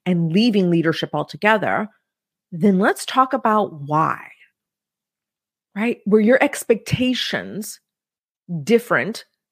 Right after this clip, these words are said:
than what you thought they were going to be, right? Because when expectations don't meet reality, we suffer, right? 'Cause we have expectations of a great marriage, of a great business, of a great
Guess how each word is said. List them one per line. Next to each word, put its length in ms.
than 340
what 320
you 80
thought 180
they 80
were 80
going 220
to 80
be, 240
right? 180
Because 300
when 380
expectations 1200
don't 300
meet 240
reality, 920
we 200
suffer, 580
right? 120
'Cause 140
we 140
have 280
expectations 840
of 100
a 60
great 280
marriage, 560
of 100
a 40
great 400
business, 500
of 120
a 40
great 400